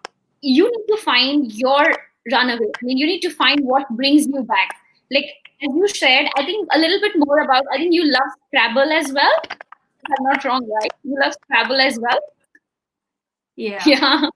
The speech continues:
Speaker 1: Yeah, yeah, exactly. So
Speaker 2: Um,
Speaker 1: it's, it's, it's music, like, you li-, just listening to good music and then taking a break and then coming back to work also helps you align. So find what works for you, because what works for one may not work for someone else.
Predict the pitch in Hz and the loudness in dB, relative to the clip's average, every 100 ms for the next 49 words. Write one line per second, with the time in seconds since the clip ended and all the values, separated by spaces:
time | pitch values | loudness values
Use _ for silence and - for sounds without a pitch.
0 | _ _ _ - 226 220 226 220 240 233 | _ _ _ 0 4 4 6 4 2 2
1 | 240 277 277 - _ - 294 294 285 403 | 0 0 -8 -12 _ -4 -4 -4 -6 -6
2 | 311 269 - 339 _ _ - - 466 494 | -6 -12 -10 -12 _ _ -20 -14 -8 -2
3 | 320 330 302 415 - 247 240 254 285 285 | 0 0 0 -2 -2 0 0 0 -4 -4
4 | 285 311 392 330 311 415 392 254 330 285 | -4 -4 -2 -2 -4 -6 -4 -4 -2 -2
5 | 277 277 285 269 269 269 254 254 277 285 | -2 -2 2 2 2 -2 -4 -2 0 2
6 | 294 302 269 311 285 233 240 240 240 247 | 2 0 -2 0 0 0 -2 -2 -2 -2
7 | 277 294 277 285 262 269 - 277 240 247 | -4 -4 -2 -2 0 -2 -2 -6 0 0
8 | 254 - - - 311 311 427 370 302 294 | 0 -4 -14 -6 -2 0 0 0 0 -2
9 | 311 285 240 240 226 233 254 - - - | -2 2 2 4 4 2 -2 -10 -16 -4
10 | 440 - - - 330 370 508 339 339 - | -4 -4 -10 -8 -2 -2 -2 -2 -4 -2
11 | 262 320 - 302 254 233 320 339 - 277 | -2 0 -2 -4 -4 -4 -4 -6 -4 -4
12 | 349 285 254 - - 285 - - 339 254 | -2 -2 0 0 0 -2 -2 -6 -4 0
13 | 247 320 359 247 269 311 254 262 - 269 | 2 2 2 2 2 0 -2 -4 -4 -4
14 | 233 226 220 208 | -2 -2 -4 -4